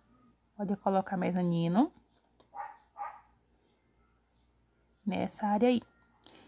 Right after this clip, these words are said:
E aquela parte lá da frente, eu não coloquei.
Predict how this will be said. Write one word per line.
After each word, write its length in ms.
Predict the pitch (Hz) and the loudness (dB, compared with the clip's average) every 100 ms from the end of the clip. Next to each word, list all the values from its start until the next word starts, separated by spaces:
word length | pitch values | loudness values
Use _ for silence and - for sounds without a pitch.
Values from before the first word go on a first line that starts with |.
| _ - | _ -6
E 340 | 214 220 208 202 | 4 8 10 8
aquela 280 | 208 208 | 10 8
parte 320 | 208 185 180 214 | 10 4 4 8
lá 160 | 190 | 8
da 140 | 185 190 | 8 2
frente, 760 | 214 190 202 233 277 330 311 _ _ - | 2 2 4 2 0 -6 -6 _ _ -2
eu 140 | 196 | 2
não 140 | 196 | 2
coloquei. 500 | 196 220 269 - 226 | 6 6 6 4 -4